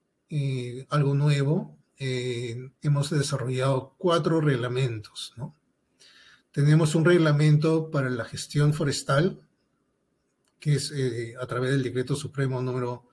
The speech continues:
cero dieciocho dos mil quince minagri. Tenemos otro reglamento específico para el reglamento para la gestión de fauna silvestre,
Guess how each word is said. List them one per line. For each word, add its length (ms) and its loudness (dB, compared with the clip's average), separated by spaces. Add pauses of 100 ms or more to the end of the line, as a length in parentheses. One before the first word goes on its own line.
(320)
cero 300 0
dieciocho 460 -2
dos 100 -2
mil 160 -2
quince 360 -2
minagri. 600 0 (1200)
Tenemos 640 4
otro 260 4
reglamento 600 4
específico 960 0
para 180 0
el 80 0
reglamento 500 0
para 140 2
la 60 0
gestión 400 0
de 80 -2
fauna 280 2
silvestre, 680 0